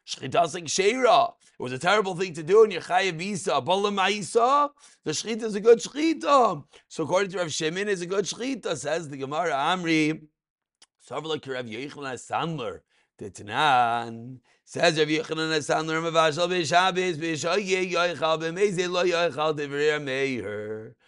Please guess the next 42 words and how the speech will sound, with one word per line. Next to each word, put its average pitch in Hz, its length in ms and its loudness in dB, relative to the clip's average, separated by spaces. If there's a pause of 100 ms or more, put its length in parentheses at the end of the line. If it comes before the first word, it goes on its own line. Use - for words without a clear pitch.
(220)
We - 80 -12
learned 180 220 0
in 170 60 -4
the 180 60 -2
Mishnah, 165 300 -4 (380)
what 175 180 2
is 175 80 -2
the 160 100 -8
story 170 300 -2
of 160 100 -8
someone 165 200 -6
who 151 100 -8
cooks 165 260 -10
on 151 120 -6
Shabbos? 147 580 4
If, 196 300 4 (2500)
who's 147 160 -2
done 160 180 4
by 156 120 6
accident, 180 680 2 (720)
says 147 280 -4
Rav 151 120 -2
Meir, 160 100 0
you're 165 100 0
allowed 160 160 2
to 160 60 -2
eat 160 180 -2
it. - 160 -6 (560)
But 135 140 -4
if 143 60 0
it's 139 80 -8
done 165 120 0
on 156 80 -4
purpose, 156 340 -4
you 156 80 -8
cannot. 165 280 -6
Rav 156 100 -8
Yehuda 160 280 -4
Omer 160 220 -6
says, 151 200 -6
Rav 156 100 -6
Yehuda, 160 600 2